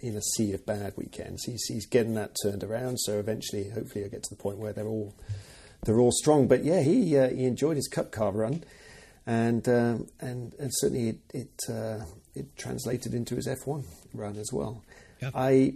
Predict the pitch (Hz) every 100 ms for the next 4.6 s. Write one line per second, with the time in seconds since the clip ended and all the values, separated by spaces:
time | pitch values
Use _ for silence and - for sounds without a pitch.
0 | - - - 240 180 143 117 143 143 123
1 | 127 123 - 107 _ - - - 120 117
2 | 117 117 113 104 117 113 - - 123 120
3 | 113 - - - 135 120 127 - - -
4 | 120 117 110 113 117